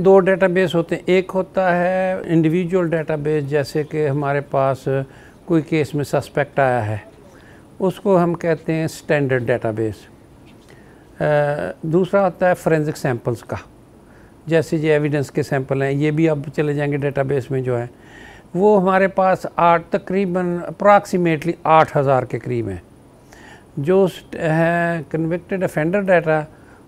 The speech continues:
वो तकरीबन, अ, approximately nineteen थाउजेंड। अब हमारे पास know-how है, हमें extra मैन पावर चाहिए,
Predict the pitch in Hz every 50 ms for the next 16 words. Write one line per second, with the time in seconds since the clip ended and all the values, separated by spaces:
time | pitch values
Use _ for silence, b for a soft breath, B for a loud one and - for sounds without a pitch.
0 | - - 170 170 190 190 175 - 170 143 - 156 165 147 147 156 151 165 - -
1 | - 165 - - - 165 156 151 147 147 143 143 139 139 139 - - 160 165 -
2 | - 185 190 180 - - 180 165 170 165 147 147 156 156 151 147 151 143 143 139
3 | 135 147 147 135 123 104 120 113 107 101 101 98 87 85 - _ - - - -
4 | - - - - - - - - - - - B B B B B B 208 214 226
5 | 233 233 226 220 214 220 226 214 - 226 220 220 220 202 - - 226 220 214 208
6 | 214 208 208 208 190 208 214 190 160 165 147 127 117 104 - - - - B B
7 | B B B B B - 190 208 226 226 233 247 - - 185 202 202 - - -
8 | - 233 220 214 208 196 175 170 170 170 165 165 185 185 185 202 190 - 214 202
9 | 208 208 214 214 220 214